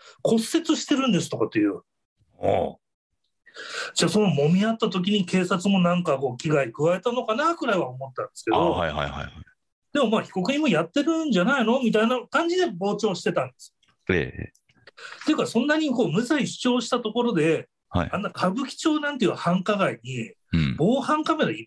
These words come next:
Speaker 1: ぱいありますから。
Speaker 2: あ、そうですよね。はい、はい。
Speaker 1: 十年ちょい前でも、やっぱり防犯カメラ置き出してる頃だったので、
Speaker 2: うん。うん。
Speaker 1: まあ、それ見れば一発じゃないのと。
Speaker 2: うん、うん、うん。
Speaker 1: で、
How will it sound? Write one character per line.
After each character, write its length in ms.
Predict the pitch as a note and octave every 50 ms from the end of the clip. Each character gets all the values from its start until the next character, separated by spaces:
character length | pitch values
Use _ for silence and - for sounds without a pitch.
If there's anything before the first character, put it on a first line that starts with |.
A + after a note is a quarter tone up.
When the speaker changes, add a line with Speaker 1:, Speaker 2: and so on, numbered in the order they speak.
| _ -
Speaker 1:
ぱ 120 | F#3+ G3+
い 40 | G#3
あ 80 | G3 F#3+
り 100 | F#3 G3
ま 140 | A#2 G#2+
す 80 | - -
か 60 | - B2
ら。 40 |
Speaker 2:
あ、 40 | A2
そ 200 | - - B2+ G#2
う 20 | D#2+
で 60 | D2
す 60 | D#2
よ 80 | D2+ E2
ね。 80 | A2
は 300 | C3 C#3+ B2+ G#2 G2 E2+
い、 40 | D2+
は 180 | D2 D#2+ C#2+ -
い。 240 | - - - E3+
Speaker 1:
十 200 | F#3+ A3 A#3 B3
年 240 | B3 B3 B3+ B3+ A#3+
ち 100 | A3+ B3+
ょ 60 | B3
い 60 | A#3+ A#3
前 260 | A#3 A#3 A3+ A3 A3
で 140 | E3+ D#3 E3+
も、 300 | F#3 A#3+ C#4 A3 F3 D3
や 80 | - C#3
っ 20 |
ぱ 60 | C3 E3+
り 80 | C#3 C3+
防 140 | F#3+ G#3+ -
犯 120 | B3 A#3
カ 100 | A3+ A#3
メ 80 | A3+ F#3+
ラ 120 | - -
置 240 | D3 F#3 F#3 - C4+
き 40 | C#4+
出 80 | C#4+
し 100 | C4+ -
て 80 | - A3+
る 120 | - - -
頃 180 | C3 B2+ C3+
だ 80 | E3 G#3+
っ 80 | G#3 _
た 80 | - -
の 260 | - _ - D3+ D#3
で、 240 | D3 C#3+ A2 - - _ -
Speaker 2:
う 40 | -
ん。 40 | -
う 20 |
ん。 20 | D#2+ C#2+ - - - - - -
Speaker 1:
ま 80 | C#4
あ、 40 | -
そ 120 | - B3+
れ 120 | B3+ D4 D4+
見 120 | D#4+ E4+
れ 80 | E4 E4
ば 120 | G3+ D3+
一 200 | A2+ A#2+ B2+ - _ -
発 240 | F3+ F3+ F#3 A#3 F3+
じ 100 | C3 G#2
ゃ 60 | G2+
な 160 | A2 A2+ G#2+
い 80 | F2+ F2
の 160 | G2+ C3+ D#3
と。 220 | - - - - _ _ _ _ - - - - -
Speaker 2:
う 40 |
ん、 120 | E2+ - - -
う 40 | - B1+
ん、 20 | - - _ - - - _ _ _ _ _ - -
う 60 | A#3+
ん。 40 | A3
Speaker 1:
で、 240 | F3+ C#3+ - -